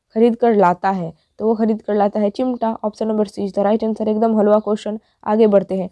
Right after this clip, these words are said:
अमीना अपनी कोठरी में बैठी क्या कर रही थी? तो रो रही थी, यानी कि option number C is the right answer।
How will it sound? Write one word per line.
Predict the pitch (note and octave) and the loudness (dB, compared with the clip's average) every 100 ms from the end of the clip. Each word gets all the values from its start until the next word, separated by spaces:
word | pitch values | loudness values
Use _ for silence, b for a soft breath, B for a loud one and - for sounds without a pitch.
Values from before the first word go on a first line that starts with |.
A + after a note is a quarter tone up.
| _ - | _ -8
अमीना | A#3 B3 C4+ B3+ | -4 -2 0 0
अपनी | B3+ A#3+ | 0 -4
कोठरी | A#3+ A3+ A#3 A#3+ | 0 0 2 -2
में | A#3 | 0
बैठी | G#3+ G#3 G#3+ B3 B3+ b _ | 4 4 2 -4 -6 b _
क्या | A#3+ | -4
कर | A#3+ A#3+ | 0 2
रही | A#3+ B3 | 4 4
थी? | A#3+ C4+ D4 _ - | 2 -2 -4 _ -2
तो | G3+ | 4
रो | G#3 G#3+ | 6 6
रही | G#3 G#3+ | 4 2
थी, | A#3 | -2
यानी | G#3+ F#3+ | -4 -4
कि | F#3+ | -2
option | G3 F#3 G3+ | -2 -2 -4
number | G3+ G3 | -4 -4
C | F#3 A3 | -4 -6
is | G3+ | -2
the | F#3 | 0
right | G3 | 2
answer। | A3 G#3+ G#3+ | 2 0 -4